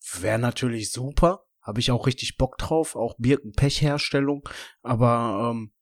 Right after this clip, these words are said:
dadurch, dass ich ja, dass ich meine Kurse da in diesem wunderschönen Gebiet machen darf, ich einmal im Jahr eine Begehung von der unteren Naturschutzbehörde habe oder mit einem Mitarbeiter, die dessen, ähm, da kann ich keine Löcher buddeln, um da, äh, Erdöfen zu machen. Würde ich gerne, aber,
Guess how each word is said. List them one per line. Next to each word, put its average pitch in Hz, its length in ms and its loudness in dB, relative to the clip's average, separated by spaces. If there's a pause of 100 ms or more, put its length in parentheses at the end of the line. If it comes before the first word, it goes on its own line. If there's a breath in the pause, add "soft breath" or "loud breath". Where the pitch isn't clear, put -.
(300 soft breath)
dadurch, 113 340 2
dass 113 180 4
ich 113 160 -4
ja, 110 100 0
dass 110 240 -2
ich 117 140 -8
meine 113 180 -6
Kurse 120 380 -6
da 113 160 0
in 113 80 -8
diesem 107 260 -10
wunderschönen 123 540 -2
Gebiet 113 280 -2
machen 120 300 0
darf, 110 320 0
ich - 180 -6
einmal 113 380 0
im 110 140 -6
Jahr 110 220 0
eine 117 120 2
Begehung 113 500 0
von 110 200 -4
der 107 80 -2
unteren 117 400 0
Naturschutzbehörde 123 1160 4
habe 113 220 0
oder 107 160 0
mit 104 160 0
einem 104 160 0
Mitarbeiter, 113 580 2
die 107 200 -2
dessen, 127 400 2 (720 loud breath)
ähm, 123 300 4 (640 loud breath)
da - 60 6
kann - 200 4
ich 107 120 2
keine 110 240 4
Löcher 110 280 4
buddeln, 107 420 4
um 104 160 -4
da, 98 480 0
äh, - 200 -10
Erdöfen 113 540 0
zu 104 160 -2
machen. 104 400 -4 (160)
Würde 139 240 8
ich - 100 -2
gerne, 143 380 6
aber, 117 260 4